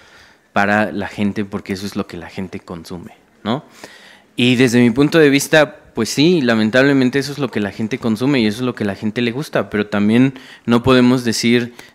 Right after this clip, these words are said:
bueno, pues entonces ya hagamos toda, toda la comunicación así y listo. De alguna manera sí nos falta educación y tenemos que educar a la gente a que sepa leer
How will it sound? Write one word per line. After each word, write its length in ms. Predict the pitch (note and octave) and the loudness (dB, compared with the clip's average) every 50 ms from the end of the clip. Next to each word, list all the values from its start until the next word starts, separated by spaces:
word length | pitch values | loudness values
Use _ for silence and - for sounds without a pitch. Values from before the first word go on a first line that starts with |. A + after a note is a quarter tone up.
| - | -8
bueno, 260 | - B2 B2+ B2+ A#2+ G#2 | 0 2 4 4 4 2
pues 160 | A2 G#2 G2+ | -2 -4 -2
entonces 480 | G#2 G2 - A2+ A2+ A2 A#2 A#2+ A#2+ | -2 -2 0 0 0 0 0 -2 0
ya 140 | A2 A2 G#2+ | 0 2 2
hagamos 400 | A2 G#2 G#2 G#2+ G#2+ G#2+ G2+ - | 2 0 0 -2 -4 -4 -6 -6
toda, 460 | - A2 G#2 G#2 G#2 G#2 G#2 G2+ - | -4 -2 0 0 0 0 0 -2 -4
toda 160 | - - G#2+ G#2 | -4 -4 -2 -2
la 120 | G#2 G2+ | -2 -4
comunicación 540 | - G2+ G2 G2+ G#2 - F#2 - - G#2 G2+ | -4 -4 -4 -4 -6 -6 -10 -8 -6 -6 -6
así 300 | G2 F#2+ - G#2+ G2+ - | -6 -6 -6 -8 -8 -8
y 60 | A2+ | -10
listo. 400 | G#2+ G2+ A2 B2 - - - - _ - - - - - - _ | -10 -8 -8 -8 -10 -12 -16 -20 _ -20 -20 -20 -20 -20 -14 _
De 80 | - G#2+ | -2 0
alguna 240 | G#2 A2+ B2 B2+ B2+ | 2 4 4 4 6
manera 320 | B2+ B2 A#2+ A#2+ B2 A#2+ | 6 6 4 4 4 2
sí 240 | - - - A#2 A2+ | 0 -2 -2 0 0
nos 180 | A2 G#2+ G2+ - | 0 0 -2 -2
falta 240 | G#2 G#2 G2+ G#2 | -4 -4 -4 -4
educación 640 | G#2+ G2+ G2+ - A2+ A2 - - B2+ G#2+ A2 D3 G3 _ _ _ _ - _ _ - | -8 -8 -8 -8 -10 -10 -6 -4 -4 -4 -4 -6 -8 _ _ _ _ -20 _ _ -12
y 60 | - | -10
tenemos 420 | - - A2 A2 A2 A2+ A#2+ A2+ - | -2 0 2 2 2 2 2 0 -2
que 320 | - - A#2+ A2+ A#2 - - | -4 0 0 0 0 0 -4
educar 440 | B2 G#2+ G2+ G2 - - A2+ G#2+ G#2 | -4 -6 -6 -6 -6 -4 -2 -2 0
a 60 | G#2+ | 0
la 120 | A2 G#2 | -2 -4
gente 460 | F#2+ - - A2 G#2 G2+ - A2 A2+ - | -6 -6 -6 -4 -4 -4 -4 -6 -6 -2
a 120 | A2 A2+ A2+ | -4 -4 -4
que 80 | - | -4
sepa 260 | B2 - B2+ - - A2+ | -8 -8 -8 -6 -6 -4
leer 420 | A2 G#2 G2+ G2 G2 G2 G#2 - | -4 -2 -4 -4 -6 -8 -10 -14